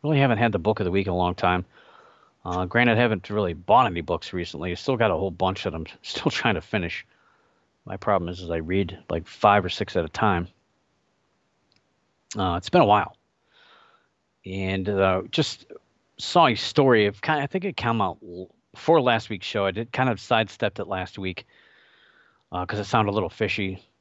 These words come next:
little stinky. Uh, but, uh, decided it kept popping up, so I figured I'd probably talk about it this week. Uh, this story, I didn't realize that at first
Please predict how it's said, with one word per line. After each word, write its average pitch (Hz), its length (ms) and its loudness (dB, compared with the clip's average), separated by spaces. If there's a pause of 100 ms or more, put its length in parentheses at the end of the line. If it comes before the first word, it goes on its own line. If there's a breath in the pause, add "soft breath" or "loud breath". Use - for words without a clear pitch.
(360)
little 110 140 -2
stinky. 104 480 -2 (840 soft breath)
Uh, 98 220 2
but, 98 500 2
uh, 107 120 6
decided 120 500 2
it 110 300 -4
kept - 200 0
popping 123 340 -2
up, 101 200 -6
so 104 220 -6
I 101 40 -8 (300)
figured 101 280 -6
I'd 90 140 -4 (240)
probably 90 240 -10
talk 82 240 -8
about 80 180 -4
it 71 60 -12
this 76 200 -8
week. - 280 -6 (680 soft breath)
Uh, 92 220 4
this - 400 -6 (920)
story, 175 640 6
I - 20 2
didn't 135 200 2
realize 117 380 4
that 95 120 2
at 87 120 -2
first - 640 -2